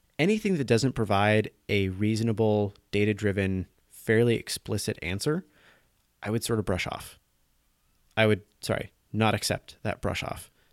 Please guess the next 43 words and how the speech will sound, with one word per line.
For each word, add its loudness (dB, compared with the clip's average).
I 2
would 2
look -2
at 0
a -2
deeper -6
and -4
deeper -6
answer -6
to -6
see -6
if -10
that's -6
something -4
that -8
you -2
could -4
have -6
as -2
an 0
early 0
base -2
hit -4
to 0
fix -4
the -2
product, -4
to -4
fill 0
a 4
gap, -6
to -2
correct -2
a 0
mistake, -2
and -2
get -2
things -2
moving 0
in -2
the -4
right -6
direction. -10